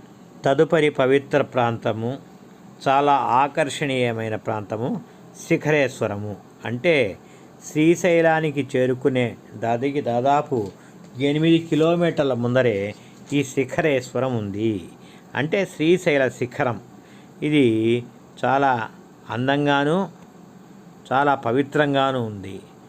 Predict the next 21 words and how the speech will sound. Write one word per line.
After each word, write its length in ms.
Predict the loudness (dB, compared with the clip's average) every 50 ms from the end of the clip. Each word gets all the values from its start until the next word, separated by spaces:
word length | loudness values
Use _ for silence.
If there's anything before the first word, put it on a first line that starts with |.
| -20 -20 -20 -20 -20 -16 -10 -8
ఇక్కడికి 400 | -6 -4 -2 -2 -2 -2 -2 -4
ఎక్కేటప్పుడు 840 | -4 -2 0 0 2 2 0 0 0 2 4 4 4 4 2 -4 -10 -16 -20 -20 -20 -20 -20 -20 -18 -10 -6
ఈ 140 | -4 -4
మెట్ల 300 | -2 -2 -2 -2 0 0
ద్వారా 380 | 0 2 2 2 2 4 2 2
దాదాపు 760 | 2 2 2 2 2 2 2 0 0 -2 -2 0 -2 -4 -6 -8 -12 -20 -20 -20 -20 -20 -20 -20 -20 -20 -20 -20 -20 -16
రెండు 320 | -8 -2 0 0 2 2 2
వందల 160 | 2 2 2
మెట్లు 300 | 2 0 -2 0 2 2
దాకా 320 | 2 2 2 2 2 0
ఉన్నాయి. 380 | 2 0 0 -2 -2 -2 -4 -6 -8 -10 -6
అంటే 260 | -6 -4 0 0 0
దీంట్లో 420 | 2 2 0 0 0 2 2 2 2
కూడా 420 | 2 2 2 2 2 2 0 -2 -8 -14 -20 -20 -20 -20 -20 -14 -8 -4
చిన్న 100 | -2 -2
చిన్న 320 | -2 -2 -2 -2 0 0 0
వాహనాలైతే 1080 | 0 2 2 2 0 0 0 0 2 2 0 0 0 2 2 2 2 0 -2 -8 -14 -18 -20 -20 -20 -20 -20 -10 -4 0
దాదాపు 400 | 0 2 4 4 2 2 0 -2
కొండపై 540 | -4 -2 -2 -2 0 0 -2 0 0 0 2
దాకా 320 | 2 0 0 0 0 -2
వస్తాయి. 680 | -2 -2 -4 -6 -4 -6 -4 -4 -2 -4 -4 -6 -6